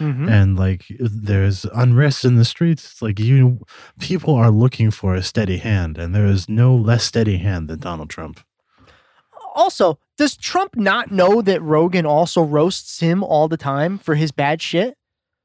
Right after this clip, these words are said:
Speaker 1: Because he
Speaker 2: Yeah.
Speaker 1: does. He
Speaker 2: Yeah.
Speaker 1: does. And he goes after Biden, I think, a little bit harder, which plays into,
Speaker 2: Well,
Speaker 1: like,
Speaker 2: he
Speaker 1: the
Speaker 2: knows his audience, too.
Speaker 1: Yeah. But he definitely goes after Trump, too, when
Speaker 2: Yeah.
Speaker 1: Trump makes it. So it's a,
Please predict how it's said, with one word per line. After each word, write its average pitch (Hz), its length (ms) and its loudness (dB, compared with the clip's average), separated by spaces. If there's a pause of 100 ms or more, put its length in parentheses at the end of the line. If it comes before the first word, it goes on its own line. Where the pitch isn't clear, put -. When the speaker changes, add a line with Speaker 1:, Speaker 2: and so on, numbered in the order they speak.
(260)
Speaker 1:
Because 156 280 4
he 117 120 4
Speaker 2:
Yeah. 107 80 -4
Speaker 1:
does. 302 560 -2
He 285 140 0
Speaker 2:
Yeah. 254 140 0
Speaker 1:
does. 208 120 0
And 240 220 0
he 226 220 0
goes 311 240 2
after 254 260 -2
Biden, 170 400 0
I 143 100 -2
think, 190 260 -2
a 160 60 2
little 156 280 4
bit 143 220 0 (360)
harder, 180 520 2 (300)
which 170 420 0
plays 180 320 0
into, 151 480 0
Speaker 2:
Well, 160 120 4
Speaker 1:
like, 127 80 4
Speaker 2:
he 160 80 0
Speaker 1:
the 160 60 2
Speaker 2:
knows 139 180 2
his 120 140 2
audience, 98 380 2
too. 98 260 0 (140)
Speaker 1:
Yeah. 220 360 0 (380)
But 311 260 2
he 262 160 -2
definitely 370 460 0
goes 185 240 2
after 170 320 -2
Trump, 151 320 -2
too, 302 240 2
when 127 160 -6
Speaker 2:
Yeah. 160 140 2
Speaker 1:
Trump 160 300 -2
makes 156 260 -4
it. 175 180 -8
So 285 140 0
it's - 120 -6
a, 269 100 -2